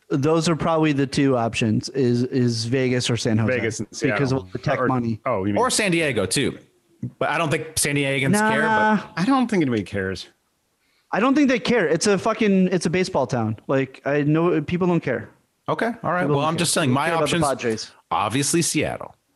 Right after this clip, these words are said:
Speaker 3: But after that, Vegas, Vancouver,
Speaker 1: Of course.
Speaker 3: San Jose, and, uh, San Diego.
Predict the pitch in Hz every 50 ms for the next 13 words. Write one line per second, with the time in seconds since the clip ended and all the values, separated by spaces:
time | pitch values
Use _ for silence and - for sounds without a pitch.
0 | _ _ - 98 85 80 - - - 107 117 - - 135 123 143 151 160 - -
1 | - - - 117 127 147 156 147 151 156 151 - - - 98 92 87 - 156 156
2 | 151 139 151 147 135 110 98 98 - - - - - - - - - 127 110 107
3 | 107 117 110 101 101 139 151 156 151 151 139 - - - - _ - - 117 107
4 | 104 101 101 87 101 98 98 95 90 - - - 117 107 90 95 85 78 76 76
5 | - - -